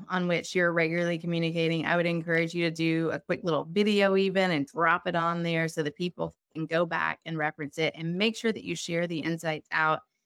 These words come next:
in some sort of format on some sort of channel that they can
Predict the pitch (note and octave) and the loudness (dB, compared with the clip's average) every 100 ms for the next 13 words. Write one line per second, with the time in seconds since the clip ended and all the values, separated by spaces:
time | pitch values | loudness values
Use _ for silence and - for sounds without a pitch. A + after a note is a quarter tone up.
0 | _ _ G3 F#3 E3+ A3 A3 A#3+ A#3 G#3+ | _ _ -2 0 0 0 2 2 2 2
1 | G3+ - _ _ _ _ _ A3+ A3 F3 | 0 -4 _ _ _ _ _ 2 4 4
2 | D#3 D3+ D3+ - _ _ _ _ G3 G#3 | 2 2 0 -6 _ _ _ _ 2 2
3 | G3 G#3 G#3 G#3+ F#3 F3 F3+ E3+ D#3+ D#3 | 2 0 2 2 0 0 -2 -2 0 -2
4 | - D3+ D#3 E3 D#3 D3+ | 0 -2 -2 -6 -4 -4